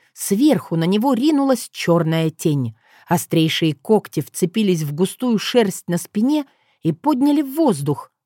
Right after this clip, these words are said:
Он вывернулся, клацнув зубами у птичьей лапы, но был перехвачен у земли и оглушён чьим-то сильным ударом.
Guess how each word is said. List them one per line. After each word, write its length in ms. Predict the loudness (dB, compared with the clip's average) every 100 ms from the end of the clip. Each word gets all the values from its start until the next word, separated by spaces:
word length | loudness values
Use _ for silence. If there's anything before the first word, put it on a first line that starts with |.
| -8
Он 240 | -4 -2
вывернулся, 760 | 2 2 4 0 -2 -4 -6 -8 _ _ -4
клацнув 560 | 2 2 2 -2 -4
зубами 460 | -2 0 2 2 0
у 80 | -2
птичьей 500 | -4 -4 -2 0 0
лапы, 460 | 2 0 -2 -6 -8 _ _ _
но 160 | -4 -2
был 220 | 0 0
перехвачен 720 | 0 -2 0 0 0 0 -2
у 40 | 0
земли 540 | 2 2 2 0 -2 _ _ 0
и 100 | 2
оглушён 720 | 2 0 0 -2 0 0 0
чьим-то 540 | -2 0 0 0 0
сильным 520 | -2 0 0 2 4 2
ударом. 600 | 2 0 0 -2 -6